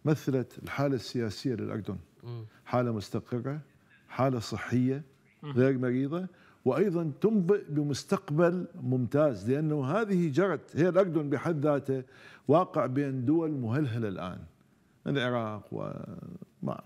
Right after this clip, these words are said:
Speaker 1: ما أريد أجيب أسماء كثيرة،
Speaker 3: العراق،
Speaker 1: سوريا، سوريا يعني.
Speaker 3: سوريا غير مستقرة
Speaker 1: يعني
Speaker 3: نهائيًا،
Speaker 1: ال-،
Speaker 3: لبنان أيضًا غير
Speaker 1: وأيضًا
Speaker 3: مستقر.
Speaker 1: الكيان الصهيوني، الأردن، الأردن يعلم أنه هو بين كماشتي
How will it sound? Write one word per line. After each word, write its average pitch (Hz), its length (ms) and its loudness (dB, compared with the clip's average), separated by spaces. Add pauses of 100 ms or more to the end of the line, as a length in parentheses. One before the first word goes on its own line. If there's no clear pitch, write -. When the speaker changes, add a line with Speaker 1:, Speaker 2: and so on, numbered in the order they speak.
Speaker 1:
ما 151 180 -2
أريد 120 220 -6
أجيب 107 260 -4
أسماء 110 320 -6
كثيرة، 110 380 -6
Speaker 3:
العراق، 107 140 -8
Speaker 1:
سوريا، 139 560 0
سوريا 127 380 -4
يعني. 123 140 -4
Speaker 3:
سوريا 170 520 -2
غير 151 160 0
مستقرة 110 240 -2
Speaker 1:
يعني 135 360 -2
Speaker 3:
نهائيًا، 139 180 -4
Speaker 1:
ال-، 135 140 -2
Speaker 3:
لبنان 143 360 -2
أيضًا 147 200 -6
غير 131 100 -4
Speaker 1:
وأيضًا 165 280 2
Speaker 3:
مستقر. 151 180 -2
Speaker 1:
الكيان 147 360 -2
الصهيوني، 143 540 -4
الأردن، 113 580 -2 (180)
الأردن 147 380 0
يعلم 151 480 0
أنه 113 200 -2
هو 123 240 0
بين 131 320 -4 (320)
كماشتي 117 840 0